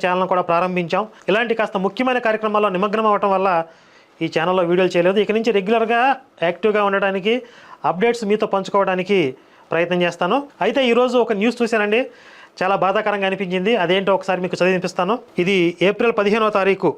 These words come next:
రెండు వేల ఇరవై నాలుగు సంవత్సరం. కాశీపేట రైల్లో ప్రయాణిస్తూ మహిళ మృతి. కడప జిల్లాకు చెందిన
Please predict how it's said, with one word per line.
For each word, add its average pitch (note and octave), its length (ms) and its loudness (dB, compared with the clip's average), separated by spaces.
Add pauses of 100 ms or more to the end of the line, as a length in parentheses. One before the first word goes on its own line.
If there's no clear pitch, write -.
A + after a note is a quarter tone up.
(220)
రెండు E3+ 140 2
వేల F3 120 4
ఇరవై F3+ 140 4
నాలుగు F3 200 2
సంవత్సరం. F#3+ 300 0 (840)
కాశీపేట A3+ 520 0 (280)
రైల్లో B3+ 320 4 (100)
ప్రయాణిస్తూ A3 460 0 (100)
మహిళ G3 220 0 (100)
మృతి. E3+ 260 -2 (420)
కడప G#3+ 260 -2
జిల్లాకు A#3+ 340 2
చెందిన G#3+ 260 0